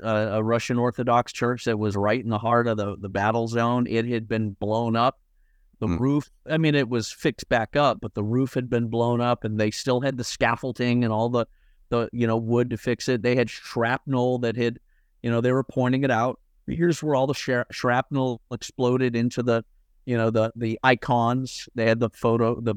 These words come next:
Speaker 1: the paintings of the icons and stuff. And they
Speaker 2: Oh,
Speaker 1: said,
Speaker 2: yeah. Hmm.
Speaker 1: "Here's the shrapnel that had blown up," and, and you could see,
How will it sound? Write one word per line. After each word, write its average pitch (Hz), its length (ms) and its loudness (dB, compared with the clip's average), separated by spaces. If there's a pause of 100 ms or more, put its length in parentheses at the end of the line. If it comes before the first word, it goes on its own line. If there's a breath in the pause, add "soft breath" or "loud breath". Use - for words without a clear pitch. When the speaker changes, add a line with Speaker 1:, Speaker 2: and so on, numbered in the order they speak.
(160)
Speaker 1:
the 131 80 -6
paintings 123 560 0
of 110 100 0
the 113 180 0
icons 113 580 -2
and 113 120 -4
stuff. 113 340 -2
And 95 80 -2
they 92 120 0
Speaker 2:
Oh, - 20 -2
Speaker 1:
said, 87 200 -6 (220)
Speaker 2:
yeah. 92 120 -4 (240)
Hmm. 98 180 -8
Speaker 1:
"Here's 127 200 2
the 117 100 -4
shrapnel 120 760 0
that 107 140 0
had 110 200 -2
blown 123 380 2
up," 117 260 -2
and, 110 360 -2
and 104 360 -6
you 113 160 -4
could 127 180 -4
see, 180 300 0